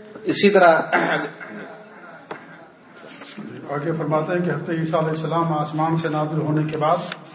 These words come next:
Speaker 2: کافروں سے مسلسل جہاد کرتے رہیں گے، یہاں تک کہ، حتیٰ کہ روئے زمین پر ایک بھی کافر باقی نہیں بچے گا۔ عن ابی ہریرہ رضی اللہ تعالی عنہ ان رسول اللہ صلی اللہ علیہ وسلم قال: "لا تقوم الساعة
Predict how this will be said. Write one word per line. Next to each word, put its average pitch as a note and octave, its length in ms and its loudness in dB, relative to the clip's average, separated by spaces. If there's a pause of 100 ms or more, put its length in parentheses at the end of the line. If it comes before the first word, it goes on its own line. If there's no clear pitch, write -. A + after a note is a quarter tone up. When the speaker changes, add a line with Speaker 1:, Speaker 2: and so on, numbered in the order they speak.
(460)
Speaker 2:
کافروں D#3 480 0
سے E3 180 -4
مسلسل D3+ 540 -4
جہاد D3+ 380 -2
کرتے F3 280 -4
رہیں D3 280 -2
گے، D3 60 -6
یہاں D3 180 -4
تک D#3+ 320 -10
کہ، E3+ 160 -4 (140)
حتیٰ E3 360 -4
کہ - 80 -8
روئے D#3 200 -4
زمین D#3+ 380 0
پر D3+ 240 -4 (500)
ایک D#3+ 320 -4
بھی D#3+ 180 -4
کافر D#3 440 -6
باقی C#3+ 320 -6
نہیں C#3 180 -10
بچے B2+ 360 -12
گا۔ A2+ 120 -10 (960)
عن E3 140 4
ابی D#3+ 160 4
ہریرہ E3 500 6
رضی D3+ 140 -2
اللہ D#3 400 0
تعالی D#3 180 0
عنہ E3 320 2
ان D#3+ 340 2
رسول D#3 260 -4
اللہ D#3 360 0
صلی D#3 240 -4
اللہ D3+ 100 0
علیہ D3+ 160 -2
وسلم D3+ 400 -6
قال: E3+ 240 6 (680)
"لا D#3+ 140 2
تقوم D#3+ 440 -2
الساعة E3 560 -2